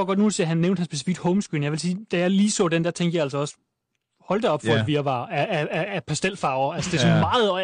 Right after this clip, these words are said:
Speaker 1: alle de, alle de andre apps er sådan helt enkle, hvid baggrund, nogle s-, hvid te-, eller blå tekst, og sådan helt basic, øh, tynde fonts og så videre, og så bare den der
Speaker 2: Ja.
Speaker 1: homeskærm, der bare, og så også fordi baggrunden på deres hjemmeskærm er også bare de der balloner og
Speaker 2: Ja.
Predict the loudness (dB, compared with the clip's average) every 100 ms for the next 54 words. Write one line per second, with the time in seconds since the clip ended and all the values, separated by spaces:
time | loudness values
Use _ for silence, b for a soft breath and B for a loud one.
0 | -2 -2 -2 -2 -2 -4 -2 -2 -2 -6
1 | -10 -12 -6 0 0 -2 b b b -14
2 | -8 -6 -4 -2 0 0 -2 -2 -4 -2
3 | -2 -2 -2 -4 -4 -8 -12 -20 -16 -14
4 | -12 -6 -6 -6 -6 -4 0 0 0 0
5 | 0 -2 -6 -6 -2 -2 0 0 -2 -4
6 | -4 -4 -2 -4 -2 -6 -4 -4 -2 -2
7 | -6 _ _ _ -20 -8 -2 -2 -2 -2
8 | -2 -4 -8 -10 -8 -4 -2 -2 -2 0
9 | 0 -2 -2 -2 -4 -6 -6 -6 -4 -2
10 | -2 -6 b b -6 -4 0 -2 0 0
11 | 0 0 -2 -2 -4 -4 -2 -4 -4 -6
12 | -4 -4 -4 -2 -2 -2 -2 -2 -2 -4
13 | 0 0